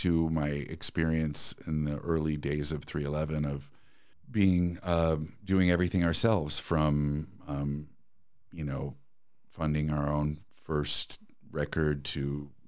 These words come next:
being our own record company, to take it around, to sell on consignment and booking shows and doing all that. And I think we,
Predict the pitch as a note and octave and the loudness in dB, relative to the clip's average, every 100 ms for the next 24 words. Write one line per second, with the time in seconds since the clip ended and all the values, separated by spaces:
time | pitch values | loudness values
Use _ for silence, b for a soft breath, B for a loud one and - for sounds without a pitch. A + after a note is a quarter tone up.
0 | - D#2+ D#2 D#2 D2+ D#2 D#2 D#2 E2+ D#2+ | -10 -2 0 0 0 0 0 0 -2 -2
1 | E2 D2 D#2 D2+ C#2+ D#2+ - D#2 D2+ D2+ | -4 0 -2 -2 0 -2 0 0 2 2
2 | D#2 C#2+ - D#2+ D#2 D#2 - D#2+ D#2+ D#2 | 0 2 2 4 2 0 -2 0 2 4
3 | D#2 D#2 D2+ D#2 C2+ D2 b b b - | 6 4 2 0 -2 -6 b b b -12
4 | F#2 E2 F#2 F2 F#2+ F2+ F2 E2 E2+ F2+ | -10 -4 -4 0 2 4 4 4 6 6
5 | F2 F2 F#2 G2 G#2 E2+ E2 E2 F2 - | 6 4 4 4 4 2 0 0 -2 -2
6 | E2+ | -4